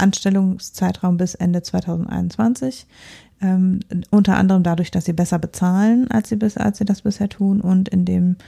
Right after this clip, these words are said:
äh, praktische Teile der Ausbildung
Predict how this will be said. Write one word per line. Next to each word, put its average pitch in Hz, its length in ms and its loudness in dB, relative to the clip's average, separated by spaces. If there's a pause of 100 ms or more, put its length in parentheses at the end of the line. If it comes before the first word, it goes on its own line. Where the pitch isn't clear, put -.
(520)
äh, 180 260 2
praktische - 480 -6
Teile 175 380 2
der 170 380 2
Ausbildung 175 600 0